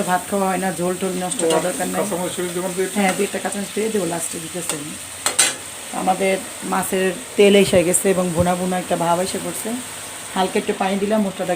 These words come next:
Speaker 1: ঘ্রাণটা নষ্ট করার জন্য। তো ইলিশ মাছ রান্না বেশি সময় লাগে না, বুঝছো?
Speaker 2: হুম, সিম্পল তো।
Speaker 1: হ্যাঁ, একদম সিম্পলে। ইলিশ মাছটা কাঁচা হালকা দুইটা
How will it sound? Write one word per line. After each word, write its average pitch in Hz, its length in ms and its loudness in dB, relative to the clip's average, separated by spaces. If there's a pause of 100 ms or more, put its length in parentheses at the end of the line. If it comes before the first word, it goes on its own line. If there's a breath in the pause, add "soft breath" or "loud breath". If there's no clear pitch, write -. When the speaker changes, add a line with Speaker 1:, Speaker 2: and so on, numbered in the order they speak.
Speaker 1:
ঘ্রাণটা 170 340 -4
নষ্ট 160 160 -10 (100)
করার 151 260 -4
জন্য। 151 180 -6 (800)
তো - 60 -4 (100)
ইলিশ 214 200 0
মাছ 208 160 -4
রান্না 202 280 2
বেশি 190 220 -6
সময় 185 280 -2
লাগে 156 200 -2
না, 156 120 -6
বুঝছো? 220 240 -8 (380)
Speaker 2:
হুম, 139 320 0 (320)
সিম্পল 190 300 -2 (100)
তো। 131 80 -2 (160)
Speaker 1:
হ্যাঁ, 202 220 -2
একদম 175 180 0 (100)
সিম্পলে। 165 440 -4 (260)
ইলিশ 196 220 -6
মাছটা 196 260 -6
কাঁচা 196 220 -2 (360)
হালকা 170 280 -4
দুইটা 185 180 -4